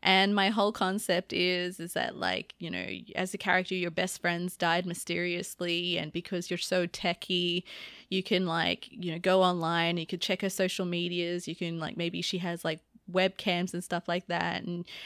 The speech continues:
what you'll do is you'll eventually find, like, a cursed video, so then you kind of have to investigate that and see why it's linked to murder, and is it truly a cursed video, vice versa. So,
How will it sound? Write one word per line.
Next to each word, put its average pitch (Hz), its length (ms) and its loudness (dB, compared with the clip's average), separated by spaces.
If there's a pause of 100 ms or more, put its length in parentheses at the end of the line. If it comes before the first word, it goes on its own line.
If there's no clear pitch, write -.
(320)
what 196 180 6
you'll 185 160 6
do 208 220 2
is 190 160 0
you'll 180 400 0
eventually 196 460 4
find, 185 500 2
like, 175 160 0
a 170 40 0
cursed 190 400 0
video, 208 640 2
so 180 300 2
then 175 300 0
you 170 100 -2
kind 180 260 -4
of 180 80 -6
have 185 280 -8
to 175 260 0 (420)
investigate 190 600 2
that 180 420 4
and 175 140 -2
see 185 240 2
why 180 260 2
it's - 200 -4
linked 185 260 -2
to 190 80 -2
murder, 180 760 2
and 160 320 -4
is 170 180 -2
it 185 120 0
truly 190 500 4
a 180 100 2
cursed 185 360 2
video, 175 680 0
vice 175 320 -2
versa. 170 680 0
So, 170 420 0